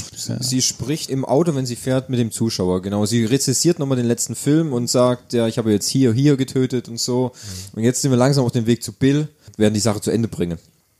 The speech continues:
Speaker 1: Es gibt ja noch immer so, wirklich so schöne Verweise, wenn sie sich dann dieses neue Katana holt, dieses Hattori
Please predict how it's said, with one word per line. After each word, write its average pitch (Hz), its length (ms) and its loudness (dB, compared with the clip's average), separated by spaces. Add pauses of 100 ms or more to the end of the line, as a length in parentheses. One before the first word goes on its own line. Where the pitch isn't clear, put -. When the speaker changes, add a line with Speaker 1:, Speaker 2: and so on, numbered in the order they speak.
(160)
Speaker 1:
Es - 120 -14
gibt 131 100 -2
ja 127 80 2
noch 110 160 2
immer 120 160 2
so, 113 100 -2 (120)
wirklich 131 240 2
so 101 80 -4
schöne 117 360 2
Verweise, 113 640 0
wenn 113 100 0
sie 104 80 -6
sich 101 140 -6
dann 107 100 -4
dieses 98 160 -4
neue 107 200 0
Katana 117 500 -2
holt, 113 220 0
dieses 95 260 -6
Hattori 113 300 0